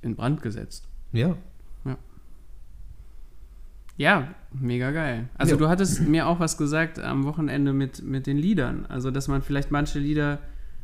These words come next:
Speaker 1: Äh, vielleicht versteht man manche Lieder nicht bewusst, aber, ähm,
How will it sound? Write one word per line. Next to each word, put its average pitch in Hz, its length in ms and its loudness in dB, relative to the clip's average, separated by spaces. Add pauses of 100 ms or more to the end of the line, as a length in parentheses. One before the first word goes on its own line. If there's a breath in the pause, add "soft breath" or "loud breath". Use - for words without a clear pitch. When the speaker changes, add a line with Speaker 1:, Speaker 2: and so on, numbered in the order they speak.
(300 soft breath)
Speaker 1:
Äh, 135 600 -2 (1200 soft breath)
vielleicht 170 500 4
versteht 151 360 4
man 151 160 6
manche 160 340 4
Lieder 156 240 2
nicht 147 220 2
bewusst, 175 600 2 (200)
aber, 156 520 0
ähm, 143 520 2